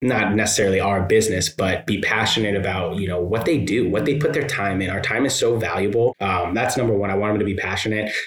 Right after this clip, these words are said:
Number two, I just want them to be, you know, honest, um, and, and free thinking and free sharing, right? Make, making sure that your, your, your voice has a value and your thoughts have a value. And so share those.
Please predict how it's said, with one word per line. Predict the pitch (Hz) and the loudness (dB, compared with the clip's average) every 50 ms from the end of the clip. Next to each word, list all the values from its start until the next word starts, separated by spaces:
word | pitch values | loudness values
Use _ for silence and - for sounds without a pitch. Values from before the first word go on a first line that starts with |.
| - - | -8 -4
Number | - 120 131 131 117 | -2 0 2 2 2
two, | - 123 123 123 117 | 2 4 4 4 4
I | |
just | 110 110 110 113 | 4 2 2 2
want | 113 110 104 107 | 2 2 2 2
them | 113 107 101 | 2 2 2
to | 107 101 | 2 0
be, | 95 101 98 | 0 0 0
you | 98 98 104 98 101 | 0 -2 -2 -2 -2
know, | 101 98 92 92 - - - | 0 -2 -2 -4 -4 -6 -4
honest, | 98 98 101 107 113 113 110 - - - - - 104 | -2 0 0 2 2 2 0 0 -2 -4 -6 -4 -2
um, | 101 98 92 92 90 90 90 87 87 90 92 92 - _ _ _ _ _ _ - - - - 110 | -2 0 0 0 0 0 0 0 0 0 0 -2 -4 _ _ _ _ _ _ -8 -6 -4 -2 -2
and, | 117 117 117 117 117 120 113 110 110 123 | 0 0 2 2 2 2 2 2 2 2
and | 127 113 110 110 107 - | 2 2 4 2 2 0
free | - - 123 131 143 143 | 0 0 2 4 4 4
thinking | 139 - 120 107 107 107 - 139 139 131 | 2 2 0 0 0 0 2 2 2 2
and | 113 101 104 | 0 0 -2
free | - 123 135 131 | 0 0 0 0
sharing, | - - 110 98 101 104 92 87 87 87 - - - _ _ _ - - | 0 -2 -2 -2 -2 -2 -2 -2 -4 -6 -8 -10 -16 _ _ _ -6 -2
right? | 101 101 113 110 113 113 | 0 2 2 2 2 2
Make, | 107 104 107 113 120 127 127 123 | 2 2 4 4 4 4 4 4
making | 120 117 120 127 135 120 | 2 2 4 4 2 2
sure | - - 123 113 113 113 110 | 2 2 2 4 4 4 4
that | 107 110 104 104 101 | 4 4 2 2 0
your, | 104 101 101 104 104 113 113 113 113 117 113 110 107 | 0 -2 0 2 2 2 4 4 4 2 2 0 0
your, | 107 104 98 107 120 143 139 131 139 131 127 | -2 0 2 4 4 4 4 2 0 -2 0
your | 110 113 139 147 - | 2 4 4 4 4
voice | 123 117 127 135 - | 4 2 2 2 2
has | 113 110 120 117 | 0 0 0 0
a | 117 101 | 0 0
value | 95 87 82 95 104 110 127 139 143 | 0 -2 -2 -2 0 2 2 4 4
and | 135 123 113 | 4 4 4
your | 113 107 101 | 2 2 0
thoughts | - - 95 95 98 - - | 0 -2 -2 -2 -2 -2 -2
have | 107 110 120 | -2 0 0
a | 123 | 0
value. | 117 127 120 120 135 135 143 151 156 151 | 0 0 0 0 2 2 2 2 2 2
And | 151 - | 0 0
so | - 139 123 | 0 0 0
share | - - - - 113 135 135 | 0 0 0 0 0 0 2
those. | 131 127 95 85 - - | 2 2 0 0 0 -2